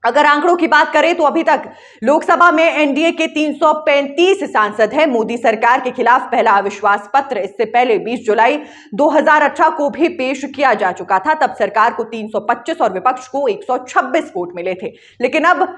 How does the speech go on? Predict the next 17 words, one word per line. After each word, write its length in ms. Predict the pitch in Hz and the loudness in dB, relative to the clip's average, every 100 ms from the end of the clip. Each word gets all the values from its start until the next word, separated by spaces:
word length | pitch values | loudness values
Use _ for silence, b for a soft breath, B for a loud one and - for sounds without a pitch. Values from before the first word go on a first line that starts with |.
| B B - | B B -4
विपक्ष 360 | 262 349 349 | 0 0 0
के 100 | - 320 | -4 2
पास 300 | 311 320 277 | 2 2 -2
दम 240 | - 302 285 | 0 0 2
है 320 | 311 285 180 | 0 -2 -4
सभी 300 | - 269 294 | -2 -2 0
उन 160 | 294 262 | 0 -2
पार्टियों 400 | 277 262 262 330 294 | 2 2 4 0 2
का 160 | 277 | 2
जो 140 | 269 277 | 0 -2
मिलकर 360 | 233 302 330 254 | -2 -2 0 0
बनाती 440 | 240 240 240 311 | 0 0 0 -2
हैं 360 | 254 262 302 311 - - _ 185 | -2 0 0 -4 -12 -20 _ -10
ये 260 | 226 262 254 | -4 -4 0
अलायंस, 420 | 262 294 262 214 196 | 0 2 0 -2 -6
जिसे 280 | 262 269 247 | -4 -2 0
नाम 340 | 254 294 294 | 2 2 0